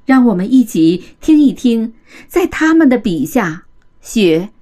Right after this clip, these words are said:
是怎样的。下面，我们百人团十八位优秀的老师们将为大家倾情奉献一场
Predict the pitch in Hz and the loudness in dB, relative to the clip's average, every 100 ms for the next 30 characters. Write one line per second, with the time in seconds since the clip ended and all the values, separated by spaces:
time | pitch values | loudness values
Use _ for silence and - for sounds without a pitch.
0 | _ - 330 - 220 139 - 254 302 240 | _ -6 -4 0 -2 -2 0 0 0 -2
1 | 185 - _ - - - - - - - | -6 -12 _ -20 -20 -20 -20 -20 -20 -20
2 | - - - - - - - - - - | -20 -20 -20 -20 -20 -20 -20 -20 -20 -20
3 | - 247 202 185 170 156 165 - - - | -8 -4 -2 -2 -2 -4 -8 -16 -20 -10
4 | 190 190 196 208 208 151 165 202 151 156 | -6 -2 -2 -2 -4 -4 -4 -2 -2 -2
5 | 170 - - - 170 170 196 196 185 156 | -4 -10 -20 -10 -6 -2 -2 -2 -2 -4
6 | - 208 214 220 226 196 180 165 139 - | -6 -4 -2 -2 -2 -4 -2 -4 -4 -4
7 | 226 185 151 170 _ - - - 247 240 | -4 -2 -6 -10 _ -20 -6 0 2 2
8 | 240 214 190 214 202 - - - 247 247 | 0 -4 -4 -4 -4 -6 -8 0 2 2
9 | 240 233 277 262 214 247 247 202 196 170 | 0 -4 -2 -2 0 0 -2 -2 -4 -2
10 | 185 | -4